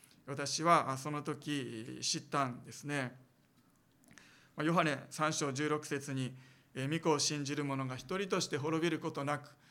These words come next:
永遠の命を持つためである」と、え、ありますけれども、本当に日本の人も一人として滅びることを神様は願っておられない。まあ、そのように思いました。まあ、その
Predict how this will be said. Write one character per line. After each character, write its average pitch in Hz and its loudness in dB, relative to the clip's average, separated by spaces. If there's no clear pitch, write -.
永 160 4
遠 170 2
の 170 2
命 165 0
を 165 6
持 147 -2
つ 131 -12
た 143 -2
め 139 -2
で 131 -2
あ 135 0
る」 139 -2
と、 131 -8
え、 131 -4
あ 131 2
り 135 -2
ま 131 -2
す 131 -8
け 147 -4
れ 131 -2
ど 127 -2
も、 139 -4
本 165 -8
当 226 0
に 208 2
日 185 0
本 190 2
の 190 0
人 185 0
も 160 2
一 196 2
人 208 4
と 208 4
し - 2
て 147 4
滅 151 2
び 156 2
る 151 0
こ 175 -2
と 175 4
を 120 -2
神 143 -4
様 131 -4
は 139 4
願 131 0
っ 135 -4
て 139 -4
お 135 2
ら 143 4
れ 165 2
な 170 6
い。 123 0
ま - -10
あ、 - -6
そ 185 -2
の 175 4
よ 170 6
う 143 2
に 147 2
思 135 0
い 139 -2
ま 143 0
し - -2
た。 139 -2
ま 165 -4
あ、 - 0
そ 190 -2
の 185 4